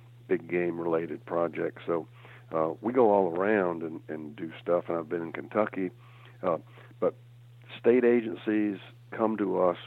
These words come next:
with applied questions. Uh, most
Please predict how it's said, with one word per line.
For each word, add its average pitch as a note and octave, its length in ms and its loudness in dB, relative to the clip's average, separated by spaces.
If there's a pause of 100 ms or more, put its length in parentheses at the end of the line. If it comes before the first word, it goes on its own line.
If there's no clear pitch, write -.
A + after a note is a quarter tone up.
(100)
with E2 320 -2 (160)
applied F2 500 0
questions. - 540 -6 (640)
Uh, D#2+ 180 -4 (640)
most F#2 240 0